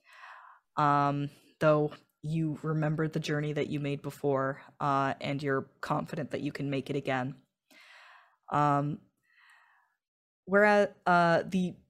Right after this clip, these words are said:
Raven Queen sees things in very black and white ways, I think that,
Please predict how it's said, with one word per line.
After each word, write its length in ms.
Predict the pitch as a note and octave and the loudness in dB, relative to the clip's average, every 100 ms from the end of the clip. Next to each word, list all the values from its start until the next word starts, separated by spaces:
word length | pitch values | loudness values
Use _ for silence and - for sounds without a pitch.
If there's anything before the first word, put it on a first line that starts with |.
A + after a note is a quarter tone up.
| _ | _
Raven 300 | F3+ F3+ F#3 | 2 2 2
Queen 300 | F3+ F#3 F3 | 0 0 0
sees 300 | E3 E3+ D#3+ | -2 -4 -6
things 300 | - D#3 D#3 | -4 -2 -2
in 120 | D#3 | -2
very 220 | D#3 D3+ D3+ | -2 0 0
black 360 | D3+ C#3+ C#3+ | 2 2 2
and 120 | D3 C#3+ | -2 -2
white 240 | C#3+ - | -4 -2
ways, 440 | C#3+ C#3 C#3 - - _ _ _ _ _ _ _ _ - | -2 0 -2 -4 -10 _ _ _ _ _ _ _ _ -2
I 80 | D#3+ | -2
think 380 | - D#3+ D3 - | 0 -4 -4 -2
that, 460 | D#3+ D3+ D3 - | 2 4 2 0